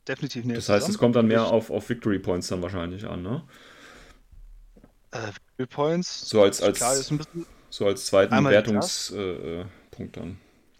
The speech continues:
Speaker 1: Ja, das ist das Einzige und da, da bin ich ja gespannt auf die Endergebnisse, wie es halt mit Objective Points aussieht, weil
Speaker 2: Mhm.
Speaker 1: da weiß ich es nicht hundert Prozent. Weil das wäre das Einzige, wo man sagt, okay, das wäre für einen Spieler noch der letzte Reiz, wirklich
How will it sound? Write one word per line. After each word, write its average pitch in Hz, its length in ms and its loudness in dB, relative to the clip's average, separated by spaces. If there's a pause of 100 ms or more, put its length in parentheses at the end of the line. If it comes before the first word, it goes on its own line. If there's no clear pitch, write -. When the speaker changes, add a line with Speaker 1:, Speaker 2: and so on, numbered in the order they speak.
(260)
Speaker 1:
Ja, 127 100 0
das 131 240 -4
ist 131 100 -6
das 131 140 -6
Einzige 175 500 -4
und 156 100 -2
da, 143 220 2
da 196 100 -6
bin 214 100 -4
ich - 60 -8
ja 190 60 -4
gespannt 156 340 -4
auf 143 60 -8
die 131 140 -10
Endergebnisse, 127 580 -4
wie 135 60 -10
es 127 80 -8
halt 123 120 0
mit 127 140 -4
Objective - 480 -12
Points - 240 -12
aussieht, 120 420 -14
weil 101 400 -4
Speaker 2:
Mhm. 117 60 -8
Speaker 1:
da 139 360 -2
weiß 151 280 0
ich 127 100 -8
es - 120 -8
nicht 120 500 -6
hundert 120 220 -4
Prozent. - 360 -14 (260)
Weil 113 120 -8
das 175 180 -2
wäre 190 100 -2
das 165 220 -2
Einzige, 175 340 0
wo 156 60 -4
man 151 120 -2
sagt, 143 220 -8
okay, 139 280 -8
das - 240 -14
wäre 135 140 -4
für 120 380 -10
einen 120 120 -12
Spieler 170 540 -8 (680)
noch 117 120 -8
der 117 200 -4
letzte 120 440 -6
Reiz, 143 440 -6
wirklich - 340 -12